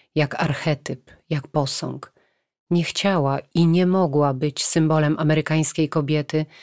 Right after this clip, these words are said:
nieskazitelnej i niewzruszonej, czego najbardziej od niej oczekiwano. Chciała być istotą ludzką, istotą ludzką z jej ograniczeniami i słabościami, a także,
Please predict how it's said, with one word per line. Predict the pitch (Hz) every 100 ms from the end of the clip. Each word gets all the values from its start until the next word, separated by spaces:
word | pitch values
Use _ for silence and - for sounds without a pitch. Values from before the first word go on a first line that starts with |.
| - _ -
nieskazitelnej | 160 156 165 147 160 170 170 175 180 165
i |
niewzruszonej, | 165 147 160 170 - 170 147 139 143 147 _ _ _ _ -
czego | 165 156
najbardziej | 156 151 160 156 160 151
od | 156
niej | 165
oczekiwano. | 151 170 - 160 165 143 135 135 - _ _ _ _ _ _
Chciała | - 180 180
być | 165 175
istotą | - 156 - 190 185 190 190
ludzką, | 196 180 - - 139 143 151 _ _ _ _ -
istotą | 160 - 165 165 165
ludzką | 165 - - 185 190
z | 175
jej | 160 -
ograniczeniami | 156 160 156 151 - 156 156 156 175
i | 175
słabościami, | - 170 156 170 - 208 180 139 135 131 _ _ _ _ _
a | 170
także, | - 165 139 139 147 143